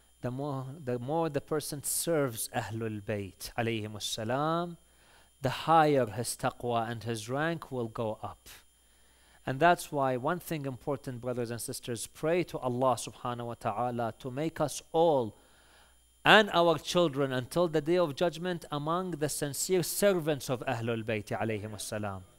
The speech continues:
And mu'mineen and mu'minat, never ever insult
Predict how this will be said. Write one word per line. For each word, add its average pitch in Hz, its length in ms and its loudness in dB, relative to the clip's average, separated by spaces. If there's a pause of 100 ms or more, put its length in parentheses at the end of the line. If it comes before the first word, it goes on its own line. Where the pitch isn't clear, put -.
(720)
And 180 460 6
mu'mineen 151 520 -2
and 147 120 0
mu'minat, 135 680 -4
never 175 680 4
ever 123 400 0 (640)
insult 135 720 0